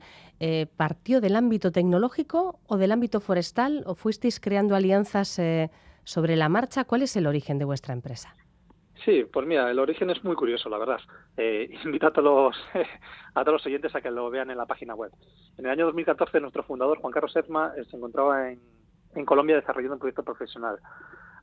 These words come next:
Speaker 2: Allí, eh, los graves estragos que estaba produciendo el cambio climático, pues, le hicieron reflexionar sobre la necesidad de, eh, crear una empresa que pudiera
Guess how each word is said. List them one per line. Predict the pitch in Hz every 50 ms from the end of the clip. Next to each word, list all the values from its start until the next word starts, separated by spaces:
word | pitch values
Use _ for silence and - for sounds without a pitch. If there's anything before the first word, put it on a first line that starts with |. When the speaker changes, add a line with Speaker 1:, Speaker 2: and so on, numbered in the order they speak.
| -
Speaker 2:
Allí, | - 131 123 127 143 156 160
eh, | 165 160 156 147 139 139 135 135 131 127 127 127 127 127
los | 127 123 117
graves | 131 139 143 143
estragos | 147 - - 156 151 139 139 127 -
que | 147
estaba | - 147 131
produciendo | - 139 131 - - 147 131
el | 120
cambio | - 135 131 135
climático, | 139 139 139 143 143 143 151 151 151
pues, | - 131 -
le | 117
hicieron | - - - 131 127 -
reflexionar | - - - 127 113 - 127 127 131 139 -
sobre | - - 123 117 117 117 117 113 113 117 117
la | 123 120
necesidad | 120 123 120 - - 127 - - 131 117 135 139 143 147 - _
de, | - 127 135 143 151 156 - _
eh, | - 139 127 120 117 117 117 117 113 113 - _ _ _ _ _ _ _ _ _ _ _ _
crear | - - 139 131 139 143 147
una | 147 151 151
empresa | 147 139 131 - 160 151 - 175 151
que | - 143
pudiera | - 156 135 135 135 143 143 139 139 143 139